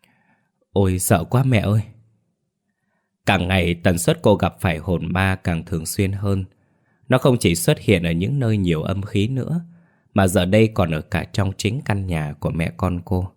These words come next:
Nếu tình trạng này cứ tiếp tục xảy ra, khéo Hạnh sợ mà chết ngất. Hoặc không thì cô cũng sẽ lên cơn điên loạn mất thôi. Cô định kể lại chuyện vừa nãy cho mẹ của mình nghe, nhưng rồi lại sợ bà lo lắng cho nên cô lấp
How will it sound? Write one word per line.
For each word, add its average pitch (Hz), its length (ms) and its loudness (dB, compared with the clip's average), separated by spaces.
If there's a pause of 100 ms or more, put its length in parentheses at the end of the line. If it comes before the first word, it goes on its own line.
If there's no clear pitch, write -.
(1000)
Nếu 131 120 4
tình 90 240 0
trạng 87 260 0
này 90 180 0
cứ 85 160 -2
tiếp 180 240 -2
tục - 180 -4
xảy 82 320 -6
ra, 92 320 -2 (260)
khéo 101 340 0
Hạnh 120 280 -4
sợ - 260 -4
mà 78 140 -4
chết 117 240 -6 (100)
ngất. 139 180 -2 (800)
Hoặc 92 260 0
không 95 240 2
thì 82 140 -2
cô 98 140 4
cũng 104 220 -2
sẽ 117 200 -2
lên 101 240 0
cơn 95 260 0
điên 92 180 2
loạn 92 340 -2
mất 120 200 -2
thôi. 92 220 -6 (1040)
Cô 131 100 4
định 98 320 4
kể 90 140 2
lại 90 300 0
chuyện 85 280 0
vừa 85 140 -2
nãy 92 380 -4
cho 117 120 -4
mẹ 101 240 -4
của - 180 -6
mình 78 320 -8
nghe, 95 260 -6 (560)
nhưng 92 240 2
rồi 80 320 -2 (300)
lại 85 220 2
sợ 85 240 0
bà 80 200 -2
lo 90 220 -2
lắng 95 420 -4
cho 98 120 0
nên 87 240 0
cô 87 140 0
lấp 95 180 -2